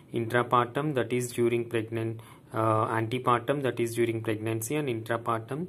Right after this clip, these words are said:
during delivery. Antepartum is, uh, done in women at increased risk for fetal death.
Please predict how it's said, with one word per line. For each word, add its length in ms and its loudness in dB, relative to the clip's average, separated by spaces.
during 360 4
delivery. 520 2
Antepartum 840 0
is, 260 -2
uh, 200 4
done 480 0
in 160 -2
women 440 -2
at 220 -4
increased 480 0
risk 320 0
for 260 2
fetal 380 4
death. 360 0